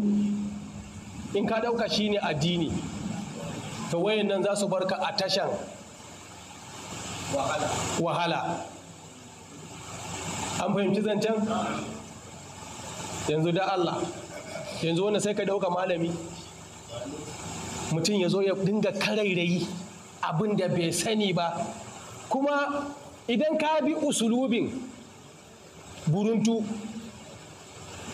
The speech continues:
to fa annabawa ma ba za su kai labari ba. Kun fahimci zancen nashi? Yana cewa,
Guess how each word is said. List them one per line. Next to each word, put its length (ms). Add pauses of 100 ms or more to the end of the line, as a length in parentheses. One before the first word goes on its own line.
(300)
to 160
fa 380 (500)
annabawa 460
ma 120
ba 100
za 100
su 100
kai 140
labari 400
ba. 100 (2250)
Kun 160
fahimci 240
zancen 300
nashi? 240 (1200)
Yana 380
cewa, 560